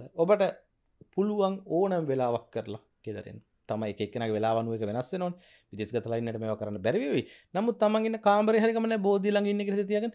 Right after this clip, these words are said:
මේ දේවල් කරන්න. පැන් බෝධියට දාද්දි මල් ගහකට හරි කමක් නැහැ, නැත්නම් සිංකේට හරි කමක් නැහැ දාන්න. කිසි, කිසි ගැටලුවක් නැහැ. ඒක සිතුවිල්ල තමයි වැදගත් වෙන්නේ. ඉතින් ඔන්න ඔය දේ කරලා අර එකද ඉතිරි කරගත්ත පැන් බෝතලය ගෙදර අරන් ඇවිල්ලා හැමදාම උදෑසන නැගිටලා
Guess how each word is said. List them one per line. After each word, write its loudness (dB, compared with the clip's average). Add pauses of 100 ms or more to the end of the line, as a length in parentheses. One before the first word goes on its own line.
මේ -2
දේවල් 2
කරන්න. 0
පැන් 0 (380)
බෝධියට 2
දාද්දි 2
මල් 0
ගහකට 0
හරි 0
කමක් -2
නැහැ, -2
නැත්නම් -4
සිංකේට -2
හරි -2
කමක් -2
නැහැ -2
දාන්න. -4
කිසි, -8 (160)
කිසි -8
ගැටලුවක් 0
නැහැ. -4 (520)
ඒක 4
සිතුවිල්ල 2
තමයි 0
වැදගත් 2
වෙන්නේ. -2 (320)
ඉතින් 0 (240)
ඔන්න -2
ඔය 4
දේ 2
කරලා 0 (180)
අර 0 (680)
එකද -2
ඉතිරි 0
කරගත්ත 2
පැන් 0 (380)
බෝතලය 0
ගෙදර 0
අරන් -2
ඇවිල්ලා -6 (300)
හැමදාම 2 (120)
උදෑසන 0
නැගිටලා -4